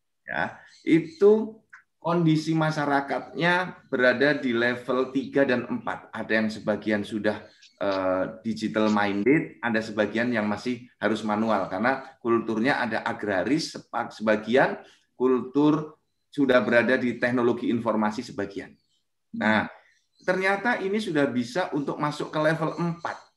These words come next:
membangun branding. Anda nggak perlu antri. Jadi dalam pelayanan publik,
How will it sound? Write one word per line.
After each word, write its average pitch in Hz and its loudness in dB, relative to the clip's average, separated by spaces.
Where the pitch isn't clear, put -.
membangun 151 2
branding. 120 2
Anda 160 4
nggak 131 2
perlu 143 -2
antri. 127 -4
Jadi 131 2
dalam 139 4
pelayanan 139 4
publik, 113 -2